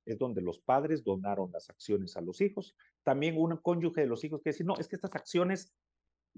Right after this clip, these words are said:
yo sé que mis suegros se las vendieron a mi esposo, yo soy dueño de la mitad". No, aquí está la escritura de planeación patrimonial, donde hace diez años los suegros le donaron las acciones a los hijos, por lo tanto no entra en la liquidación de patrimonio conyugal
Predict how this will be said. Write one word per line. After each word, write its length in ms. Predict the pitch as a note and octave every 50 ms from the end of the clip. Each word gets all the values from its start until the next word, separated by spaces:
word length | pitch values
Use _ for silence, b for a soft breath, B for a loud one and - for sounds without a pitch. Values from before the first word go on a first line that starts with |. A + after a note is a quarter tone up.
| - - _
yo 160 | C3 C#3 D#3
sé 160 | D3+ - F#3+
que 100 | F#3+ F#3
mis 160 | E3 C#3+ A#2+ -
suegros 540 | - E3+ F3 F3+ F#3 F#3 F#3 - - -
se 100 | - D3+
las 220 | C3+ B2+ A#2+ A2+ A2
vendieron 540 | A#2 A#2 A#2+ A#2+ D3 F3 F#3+ G3 G3+ F#3 E3
a 40 |
mi 80 | C3 A#2+
esposo, 240 | A#2 - F#3 F3+ F3+
yo 100 | D#3 D3+
soy 100 | D3 D#3
dueño 180 | D3 D3+ D3+ D3+
de 80 | C3
la 20 | A2 G#2+
mitad". 220 | G2+ - D3 - - _ _ _ _ _ _ _ _
No, 300 | G#2 A#2 A#2 G2+ - - _ _ _ _ _ _ _ _ _ _ _
aquí 340 | G3 F#3 - - - F3+ G#3+
está 340 | A3+ A#3 - - A3 A3 G#3+
la 100 | G#3+ G3+
escritura 640 | - - - - G#2 - - - B2 A#2 G2+ F#2 F2
de 100 | E2+ E2+
planeación 540 | - F2 F2+ E2+ E2+ F2 - - G#2+ A2+ A#2
patrimonial, 560 | - - - C3+ A#2 A2 A2 A#2+ B2 A#2 G2
donde 260 | F#2 F#2+ F2+ F2 F#2+
hace 240 | F#2+ F2 - F#2 F2
diez 420 | - A#2 C3+ F#3+ B3 D#4+ D#4 -
años 540 | C4 C4 B3 G3+ D3+ D#3+ F#3+ - - - _ _ _ _ _ _ -
los 280 | F#2+ G2+ G2+ G#2 G#2
suegros 520 | - G3+ B3 A#3+ G3+ G3+ G3+ G#3+ G#3 G#3 -
le 200 | A#2+ A2 A2 G#2+
donaron 640 | G2 G#2 G#2 G#2 G#2 A2+ D3 G3 C4+ E4 E4 E4 D4+
las 200 | B3+ G#3+ - -
acciones 420 | C3 - - - G#2+ G2 F2+ - -
a 60 | E2+
los 180 | E2+ E2+ -
hijos, 220 | F3+ G#3 B3+ A3+ -
por 160 | _ C3+ A#2
lo 140 | G#2 G2 -
tanto 360 | - C#3+ D#3+ E3+ - - F3
no 240 | D#3+ C#3 C3 C3+ C3+
entra 220 | C#3 C#3+ - -
en 60 | D#3 C#3+
la 40 | B2
liquidación 460 | G#2+ - _ G#2+ G2+ F2+ - G#2+ A2
de 80 | A#2
patrimonio 540 | - - - - G2 F#2 F#2 G2 G#2+ A#2 A2+ -
conyugal 420 | - - F2 - - A3 -